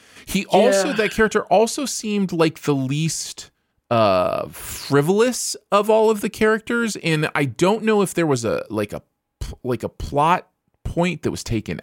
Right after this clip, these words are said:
Speaker 1: out or whatever. Um, but every other character was,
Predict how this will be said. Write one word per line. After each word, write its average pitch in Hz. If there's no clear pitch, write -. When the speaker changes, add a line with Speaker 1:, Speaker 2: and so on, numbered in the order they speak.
Speaker 1:
out 185
or -
whatever. 165
Um, 101
but 127
every 208
other 165
character 113
was, 101